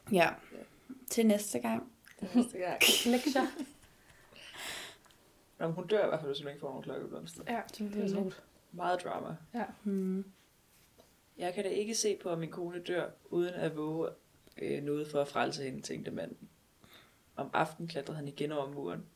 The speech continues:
Speaker 2: Men han blev så forfærdet, da han så heksen stå for sig. "Hvor tør du liste dig ind i min have som en tyv og stjæle mine klokkeblomster," sagde hun rasende. "Det skal komme, komme dig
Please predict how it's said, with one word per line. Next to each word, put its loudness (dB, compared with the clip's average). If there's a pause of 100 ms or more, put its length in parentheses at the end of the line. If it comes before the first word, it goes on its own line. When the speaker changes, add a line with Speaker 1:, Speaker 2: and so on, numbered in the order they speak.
(560)
Speaker 2:
Men -2
han -2
blev -6
så -4
forfærdet, -6
da -10
han -8
så -4
heksen -6
stå -4
for -10
sig. -10 (220)
"Hvor -4
tør 2
du -4
liste -4
dig -4
ind -2
i 0
min -2
have -2
som -6
en -6
tyv 0
og -4
stjæle -2
mine -6
klokkeblomster," -4
sagde -8
hun -8
rasende. -6 (400)
"Det -2
skal -4
komme, -6 (480)
komme -4
dig -2